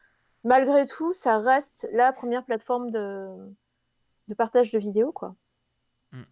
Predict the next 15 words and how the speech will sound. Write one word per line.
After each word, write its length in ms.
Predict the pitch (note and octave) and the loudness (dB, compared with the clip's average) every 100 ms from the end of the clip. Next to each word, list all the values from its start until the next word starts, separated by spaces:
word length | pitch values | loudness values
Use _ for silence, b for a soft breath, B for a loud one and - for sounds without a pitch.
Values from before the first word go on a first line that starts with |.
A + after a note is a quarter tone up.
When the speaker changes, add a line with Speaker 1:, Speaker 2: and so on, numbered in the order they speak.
| _ A#3 | _ 6
Speaker 1:
Et, 200 | A#3+ A#3 | 8 8
euh, 680 | G#3+ G#3 G#3 G3+ G3+ F#3+ F#3+ | 8 6 6 6 4 0 -2
changement 320 | C#4+ C#4 C#4 | -2 0 2
d'algorithme 560 | C4 B3 C4 C4 A#3+ | 2 4 4 2 -2
YouTube, 460 | A3+ A3 - D#4 D#4 A3 | -2 -4 -8 -10 -4 -4
t'as 120 | G#3 G#3 | -4 -6
tous 140 | C4+ | -6
les 80 | A3+ | -6
youtubeurs 520 | A3+ A3 - A#3+ B3 | -6 -10 -4 -4 -4
qui 80 | - | -8
sont 80 | G#3 | -12
en 80 | |
train 140 | G3+ F#3+ | -10 -12
de, 60 | F#3 _ | -12 _
de, 400 | G#3+ G3 F3 G3 | -18 -12 -12 -12